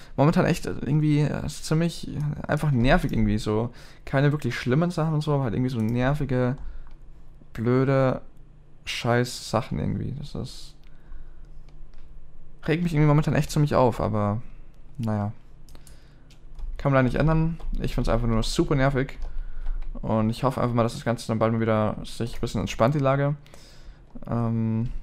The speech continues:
und deswegen, ja, mal schauen.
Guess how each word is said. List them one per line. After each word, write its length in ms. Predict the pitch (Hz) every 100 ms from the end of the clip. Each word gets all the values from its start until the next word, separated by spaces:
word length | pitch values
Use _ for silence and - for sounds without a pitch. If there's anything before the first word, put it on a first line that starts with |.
| - - -
und 240 | 110 113
deswegen, 680 | - - 110 104 104 104 127 - - - - - - - - - - - - - - - -
ja, 180 | 151 117
mal 100 | 110
schauen. 240 | 127 101